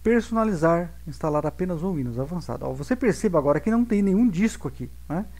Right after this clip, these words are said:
O que que eu vou fazer? Vou clicar em carregar imagem,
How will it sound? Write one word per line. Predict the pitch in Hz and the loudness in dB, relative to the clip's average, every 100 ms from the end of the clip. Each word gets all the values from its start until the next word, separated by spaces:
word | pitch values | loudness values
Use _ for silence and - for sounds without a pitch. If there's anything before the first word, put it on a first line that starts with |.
| - | -16
O | - | -2
que | 185 | 0
que | 180 | 2
eu | |
vou | 190 | 0
fazer? | 190 160 117 - - - - | 2 0 -2 -8 -14 -16 -10
Vou | 127 | -6
clicar | 123 147 131 123 | -4 -4 -2 -4
em | |
carregar | 117 - 175 151 123 | 0 4 6 4 0
imagem, | 123 143 135 131 135 | 0 2 2 2 0